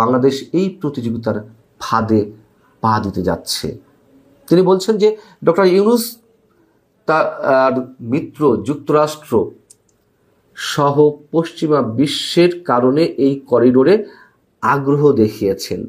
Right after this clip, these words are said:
এটা আমরা সবাই জানি। সেই কথা তিনি মনে করিয়ে দিয়ে বলছেন যে একই সঙ্গে ইউনূস সামরিক বাহিনীর চাপের মধ্যেও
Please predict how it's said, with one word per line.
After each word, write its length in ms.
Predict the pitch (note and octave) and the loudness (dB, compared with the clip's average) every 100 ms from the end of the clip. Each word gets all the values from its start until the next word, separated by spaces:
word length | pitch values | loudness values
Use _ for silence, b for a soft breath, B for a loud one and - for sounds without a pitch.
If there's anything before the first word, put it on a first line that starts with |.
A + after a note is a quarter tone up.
| - | -10
এটা 140 | F#3 G3 | -8 -4
আমরা 160 | F#3 D#3+ | -6 -4
সবাই 280 | - C3 D3 C#3 | 0 2 4 2
জানি। 200 | C3+ G#3 - B B B B B - | 2 0 -2 B B B B B -10
সেই 240 | - G#3 A3 | 0 2 4
কথা 160 | A3+ B3 | 2 2
তিনি 160 | A#3+ | 2
মনে 240 | A3 F#3+ F#3+ | 4 4 4
করিয়ে 220 | G3+ G#3 G3 | 4 4 4
দিয়ে 120 | G#3 F#3+ | 2 2
বলছেন 220 | G3 A3 F3 | -2 -2 -2
যে 60 | |
একই 220 | D#3 - B3 | -2 -2 -6
সঙ্গে 200 | B3 A3 | -4 -2
ইউনূস 360 | F3 G3+ A#3 - - b b _ - | -2 0 -2 -6 -12 b b _ -4
সামরিক 320 | C#3+ A3 A#3+ | 2 2 2
বাহিনীর 280 | G#3 G#3 G3 | 2 0 0
চাপের 220 | F3 F3 F3 | -2 -2 -2
মধ্যেও 320 | D3+ E3+ | -2 -2